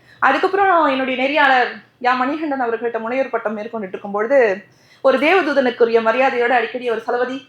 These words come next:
சலபதி" அப்படின்னு பேசுவாரு. நான் ஒரு டவுட் அவர்கிட்ட கேட்டுக்கிறேன், நான் ஒரு கிளாரிட்டி அவர்கிட்ட கேட்டுக்கிறேன், அப்பெல்லாம் தோணும் "யார் இவரு?" அப்படின்னு தோணும்.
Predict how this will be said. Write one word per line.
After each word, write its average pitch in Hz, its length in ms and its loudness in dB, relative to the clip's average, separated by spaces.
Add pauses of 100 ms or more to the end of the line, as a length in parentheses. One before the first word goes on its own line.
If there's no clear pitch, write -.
(100)
சலபதி" 233 340 0
அப்படின்னு 285 300 2
பேசுவாரு. 233 500 2 (300)
நான் 247 160 2
ஒரு 247 100 0
டவுட் 269 220 0
அவர்கிட்ட 262 240 -2
கேட்டுக்கிறேன், 240 460 -6 (120)
நான் 220 140 -2
ஒரு 220 160 -2
கிளாரிட்டி 269 340 0
அவர்கிட்ட 233 360 -4
கேட்டுக்கிறேன், 226 420 -6
அப்பெல்லாம் 349 300 -4
தோணும் 320 280 -2 (240)
"யார் 359 340 0
இவரு?" 262 240 -2
அப்படின்னு 240 420 -2
தோணும். 214 260 -6